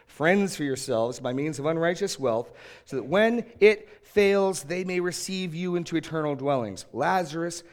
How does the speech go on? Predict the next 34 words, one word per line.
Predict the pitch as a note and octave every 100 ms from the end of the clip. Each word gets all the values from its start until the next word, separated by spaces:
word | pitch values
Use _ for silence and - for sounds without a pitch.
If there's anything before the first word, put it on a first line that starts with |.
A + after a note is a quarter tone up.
| _
is | - D#3+
received, | D3+ D#3 - A3+ F#3+ F3 E3+ -
has | F3+ F3
friends. | - F#3+ D#3+ D3 -
Angels | A3 B3 G#3+ E3 C#3+ D3 - - -
take | - A#3 -
him | F#3+ D3+ D#3+ - -
and | D#3+ D#3
bring | C#3+ A3+ C#4+
him | A3+ F#3 D#3 E3 - -
to | - - A#3
Abraham, | C#4 G3 F3 E3+ D#3+
who | D#3
acts | F3 F3 D3+
in |
a | C3+
very | E3 E3
friendly | - - E3 F3+ D#3+ E3+ D#3+
way | D#3+
with | D3+ A#2+
him, | A#2
does | G2+ F#2+
he | G2+
not? | G#2 A#2+
Places | - B2 B2 A#2+
him | B2+
at | A2
his | G#2 - - -
position | A2 C3+ C3+ C3
of | A#2+
honor | B2 B2+
at | A#2+
his | A#2
side, | - C#3+ A#2 F#2 G#2